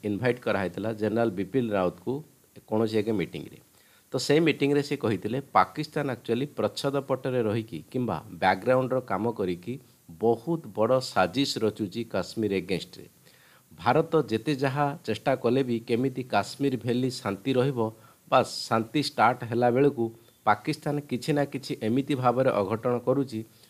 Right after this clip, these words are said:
ଯାହାଫଳରେ କି ପ୍ରତ୍ୟେକ ସମୟରେ କାଶ୍ମୀରରେ ରହୁଥିବା ଲୋକମାନଙ୍କ ପାଇଁ ଗୋଟେ ପ୍ରକାର ଭୟ କିମ୍ବା ଡର କ୍ରିଏଟ୍ କରୁଛି ପାକିସ୍ତାନ। ତ ଯେଉଁ ଭଳିଆ କାମ କିଛି ଦିନ କରୁଥିଲା, କିଛି ଦିନ ପୂର୍ବରୁ କରୁଥିଲା, ଆମେ କହିପାରିବା କାଶ୍ମୀର ପଣ୍ଡିତ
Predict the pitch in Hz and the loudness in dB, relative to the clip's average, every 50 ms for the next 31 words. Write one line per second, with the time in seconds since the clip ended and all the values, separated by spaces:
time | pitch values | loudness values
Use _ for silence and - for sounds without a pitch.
0 | _ - 98 - 113 117 131 127 - - 120 135 113 110 104 - - - - 131 | _ -18 -8 -4 0 0 0 0 2 2 2 4 4 2 0 -2 -8 -4 0 2
1 | 123 - - - - 156 151 - - - - 120 110 123 135 139 131 110 110 113 | 2 2 0 0 0 0 0 0 -6 -6 -2 0 2 2 4 4 4 4 2 0
2 | 113 - - - _ _ - 104 104 - - 143 143 147 143 143 147 135 113 107 | -2 -6 -16 -20 _ _ 2 2 2 2 -2 0 0 0 2 2 2 2 4 2
3 | 113 123 123 - 135 135 123 107 107 104 - 131 127 127 123 131 123 120 127 120 | 2 0 -2 -2 0 0 2 2 0 0 0 0 2 2 2 0 0 -2 -2 -2
4 | 135 123 110 110 - - - _ _ - 117 110 127 113 113 120 120 - 120 123 | 0 -2 -2 -2 -6 -14 -20 _ _ -10 -2 -2 0 0 0 -2 0 2 2 2
5 | 117 92 80 - - 110 120 135 139 135 - 127 117 117 117 104 87 87 104 104 | 2 0 -4 -2 2 4 6 6 4 2 -2 -2 0 0 0 0 0 2 4 6
6 | 110 131 131 123 113 113 113 117 110 113 - 113 101 95 - 127 - - 87 76 | 6 6 4 2 0 0 0 0 0 0 -2 -4 -4 -2 -4 -6 -6 -6 -6 -6
7 | - 76 78 - - 65 60 - - _ _ _ _ _ _ _ _ _ _ _ | -6 -12 -14 -14 -16 -18 -18 -18 -20 _ _ _ _ _ _ _ _ _ _ _
8 | _ _ _ _ _ - 123 110 85 104 120 131 123 139 147 135 131 131 123 113 | _ _ _ _ _ -2 -2 0 2 4 4 4 4 4 4 4 4 4 4 4
9 | 117 127 120 - 113 - - 113 117 120 120 110 - 113 110 123 120 - 120 107 | 4 2 0 0 -2 -2 -2 -2 0 0 0 0 2 2 2 2 2 2 0 0
10 | 95 - - - - - _ _ _ - 107 - 117 117 120 117 117 120 113 107 | 0 0 -4 -14 -20 -20 _ _ _ -10 -8 -4 -2 0 0 2 2 0 0 2
11 | 113 120 117 113 117 110 104 - 113 110 107 110 104 101 107 95 - 104 104 - | 2 2 2 2 2 0 0 0 0 2 2 2 0 -2 -2 -2 0 0 0 2
12 | - 98 92 - - 113 104 - - 101 95 98 104 101 | 0 -2 -4 -2 -4 -6 -6 -4 -2 -2 -2 0 -2 -2